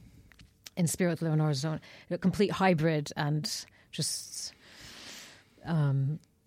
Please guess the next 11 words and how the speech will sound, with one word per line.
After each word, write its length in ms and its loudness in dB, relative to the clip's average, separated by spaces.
very 380 2
weird 400 2
meeting 400 6
of 60 4
different 300 0
energies 680 2
and 460 -2
creative 340 2
drives. 640 2
And 400 -2
<laughs> 40 -6